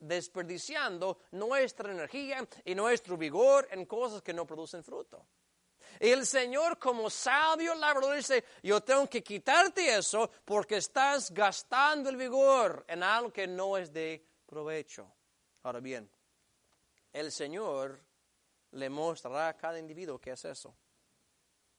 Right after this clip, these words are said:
Porque tal vez lo que es podar para mí no es podar para ti.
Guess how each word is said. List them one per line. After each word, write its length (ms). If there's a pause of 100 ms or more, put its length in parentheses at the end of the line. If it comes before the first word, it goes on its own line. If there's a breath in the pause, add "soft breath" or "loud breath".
(400 soft breath)
Porque 340
tal 220
vez 460
lo 180
que 140
es 100
podar 400
para 160
mí 140
no 120
es 80
podar 300
para 180
ti. 240